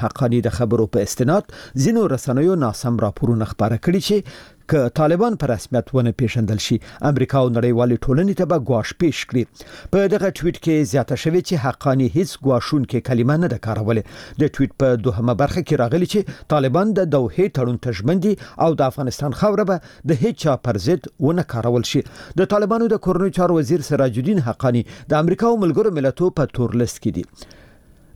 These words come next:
دی د اف بی آی د تعقیب لاندې کسانو کې دی او د داسې معلوماتو په بدل کې چې د هغه د نیولو سبب شي، لس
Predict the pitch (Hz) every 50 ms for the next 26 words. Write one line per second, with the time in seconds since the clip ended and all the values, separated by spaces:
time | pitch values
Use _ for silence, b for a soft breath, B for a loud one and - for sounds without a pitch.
0 | 113 135 151 151 175 170 151 180 175 175 - - 165 156 - - - 151 147 -
1 | - 147 156 156 156 131 147 147 147 147 143 - - - 131 131 131 123 - -
2 | - 226 175 139 139 127 123 117 120 - 123 107 - 160 165 170 175 - - 190
3 | 190 196 196 214 - - 160 160 170 165 165 165 165 165 - b b b b b
4 | b b - - 127 156 147 135 120 143 190 190 - 208 170 143 127 127 131 117
5 | 123 120 - - 135 - - 127 95 113 117 156 202 202 - - - - - 160
6 | 180 165 143 120 - 120 110 117 131 120 120 110 120 113 117 117 117 107 - 120
7 | 107 107 170 - - - 214 190 B B B B - 127 147 175 208 202 -